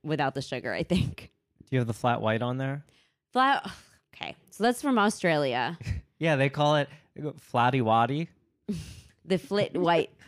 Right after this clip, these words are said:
Speaker 2: <laughs> The flatty
Speaker 1: You have to
Speaker 2: waddy.
Speaker 1: say it without opening your mouth. So no one knows, like, why, why, but it's thought 'cause, like, their milk is fucked there,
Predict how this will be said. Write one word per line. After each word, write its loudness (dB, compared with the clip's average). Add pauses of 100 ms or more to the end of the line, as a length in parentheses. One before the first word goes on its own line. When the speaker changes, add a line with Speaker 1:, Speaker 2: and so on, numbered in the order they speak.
(120)
Speaker 2:
<laughs> -20
The -8
flatty 0
Speaker 1:
You -2
have -2
to 2
Speaker 2:
waddy. 0
Speaker 1:
say -2
it -8
without -2
opening -4
your -6
mouth. -6 (1600)
So 0
no 0
one 0
knows, -2
like, -2
why, -2 (840)
why, 0 (240)
but 0
it's -6 (160)
thought -4
'cause, -8
like, -4
their 0
milk -2
is -8 (180)
fucked -4
there, 0